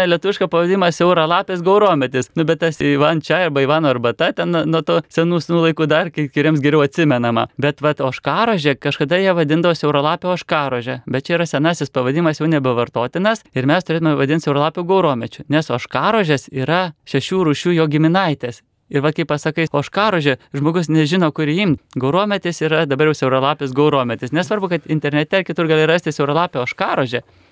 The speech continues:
Žinokite, ožkarožė yra giminaitė gauromečio. Kokie skirtumai, jeigu galiu tris trumpus skirtumus? Kaip atskirti? Nes būna sumaišysi.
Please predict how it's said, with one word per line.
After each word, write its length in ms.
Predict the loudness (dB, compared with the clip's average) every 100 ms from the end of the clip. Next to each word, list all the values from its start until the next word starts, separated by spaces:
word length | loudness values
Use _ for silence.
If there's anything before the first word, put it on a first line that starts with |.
| -10
Žinokite, 400 | -2 -2 -2 -4
ožkarožė 640 | -4 -4 -4 -4 -2 -2 0
yra 80 | 0
giminaitė 640 | -2 -2 0 0 -2 -4 -4
gauromečio. 640 | 0 0 0 0 -2 -6 -6 -4
Kokie 240 | -2 -2
skirtumai, 520 | -4 -4 -2 0 2 2
jeigu 140 | 0
galiu 180 | 0 0
tris 240 | -2 -6
trumpus 400 | -4 -2 0 0
skirtumus? 460 | 0 -4 -2 -8 -6
Kaip 160 | -4 -4
atskirti? 460 | -4 -2 -4 -4 -4
Nes 160 | -4
būna 240 | -2 -2 0
sumaišysi. 640 | 0 0 0 -4 -2 -4